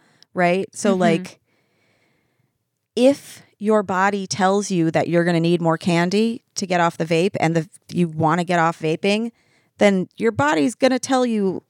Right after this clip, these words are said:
Speaker 1: the right thing, I think. Um, that being said, if you're trying to do a cold turkey or whatever, stock your house with foods that you would feel comfortable going to town on.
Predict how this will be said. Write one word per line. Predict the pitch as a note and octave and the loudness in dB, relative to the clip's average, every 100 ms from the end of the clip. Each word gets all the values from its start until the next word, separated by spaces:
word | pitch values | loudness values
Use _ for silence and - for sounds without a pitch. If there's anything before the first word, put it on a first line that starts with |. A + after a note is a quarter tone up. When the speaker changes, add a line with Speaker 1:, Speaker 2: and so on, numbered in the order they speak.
| - _ _ _ - | -20 _ _ _ -6
Speaker 1:
the | G3 | 0
right | F#3 - | 0 0
thing, | - C3 G#1 - _ - | -2 -2 -4 -12 _ 2
I | G3 | 2
think. | - - - - - _ _ _ _ _ _ _ | 2 -4 -6 -10 -20 _ _ _ _ _ _ _
Um, | - F3 E3+ D#3+ D#3 - _ _ _ _ _ | -2 0 0 -4 -10 -16 _ _ _ _ _
that | E3 G3+ | -2 0
being | A#3+ A3+ G3+ | 0 -2 -2
said, | F#3+ G3 G#3+ - _ - | 0 0 -2 -10 _ 0
if | G3+ - | 0 0
you're | G3+ G#3 G#3+ - _ _ _ | 0 0 0 -8 _ _ _
trying | - D#3 C#3 F3 G#3+ A#3+ - | -4 0 0 0 -2 -6 -4
to | B3+ A3+ G#3+ _ | 0 0 0 _
do | A3+ A3 | -2 0
a | G#3+ | -2
cold | - A3 G#3 | -2 -2 -2
turkey | A3 G#3+ B3 A#3+ | -4 -2 0 0
or | |
whatever, | A#3+ A#3+ A#3 C4 C#4 - - _ | 0 0 0 0 -2 -6 -20 _
stock | - - G3+ G#3+ A#3 | -10 -2 -2 0 -2
your | A3 G#3 | -2 -2
house | F3+ F3+ A#3 - - - | 0 0 0 -6 -4 2
with | G3 - | 2 0
foods | - F3+ G3 F#3 | -4 0 0 -2
that | F3+ D#3+ | -4 -2
you | E3 | 0
would | E3 D#3+ | 0 -2
feel | E3 D#3+ F3+ | -2 0 0
comfortable | G#3 G3+ - A3 A3+ | -2 -2 -2 -2 -2
going | G#3+ A3 G#3+ | 0 0 0
to | |
town | G#3 G#3 C#4 | -2 0 0
on. | A2+ C3 | 0 -4